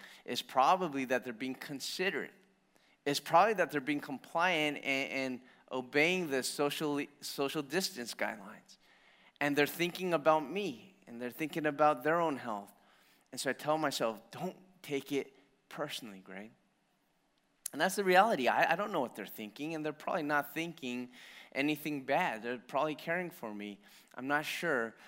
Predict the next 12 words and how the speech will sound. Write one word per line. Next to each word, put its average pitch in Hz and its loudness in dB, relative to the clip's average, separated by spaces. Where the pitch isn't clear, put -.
but 123 0
I'll 113 8
tell 139 0
you 135 0
what. 110 -2
For 143 -4
the 135 2
leper 156 6
in 139 -2
the 139 -2
New 135 -2
Testament, 117 -6